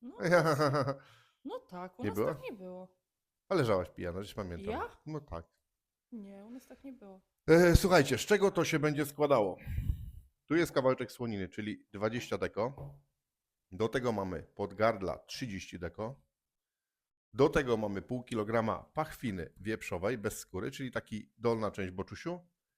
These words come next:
Speaker 2: i łopatka kilogram. I to będzie, jeśli chodzi o mięsa. Zaczniemy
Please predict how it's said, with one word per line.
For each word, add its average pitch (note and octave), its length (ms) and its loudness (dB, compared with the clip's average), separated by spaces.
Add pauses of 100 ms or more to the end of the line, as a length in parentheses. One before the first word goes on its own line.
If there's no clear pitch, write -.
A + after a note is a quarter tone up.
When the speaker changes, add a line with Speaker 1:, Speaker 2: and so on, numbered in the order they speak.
(240)
Speaker 2:
i D#3 80 -2
łopatka B2+ 720 0 (120)
kilogram. E2 500 -2 (1300)
I C3+ 120 -8
to D#3 120 4
będzie, C3+ 440 2
jeśli A2+ 240 -4
chodzi A2+ 260 -4
o G#2 80 -4
mięsa. G2+ 400 -4 (380)
Zaczniemy B2 600 -2